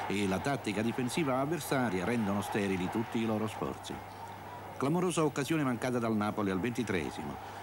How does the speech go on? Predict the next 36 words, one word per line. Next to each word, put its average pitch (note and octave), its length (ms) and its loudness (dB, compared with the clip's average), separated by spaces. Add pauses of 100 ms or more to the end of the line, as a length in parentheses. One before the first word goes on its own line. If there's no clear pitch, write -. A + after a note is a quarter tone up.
Su - 140 -2
punizione D#3+ 540 2
Pellegrini D3 480 2
riceve A#2 320 2
sul G2+ 200 2
petto D#3 300 0
e F2 100 2
cerca D3+ 300 0
di G2 140 2
accompagnare C3 580 0
in G#2 140 2
rete A2+ 240 2
il F2+ 180 2
pallone, A#2 380 2 (260)
che - 80 -2
invece D3+ 360 2
scivola D3 360 4
sulla F#2+ 220 2
base A#2 240 2
del B2 200 2
palo D#2 320 0
ed F2 100 2
è F#2+ 40 0
spedito G2+ 420 0
oltre G#2 280 2
il G2+ 60 0
fondo. - 520 -6 (640)
Quattro G2+ 300 2
minuti A#2 260 2
più D3 220 -2
tardi F3 340 2
Malizia A2 460 2
ferma A2+ 400 2
un'incursione G2 560 2
di G#2 80 2
Musella C#3 440 2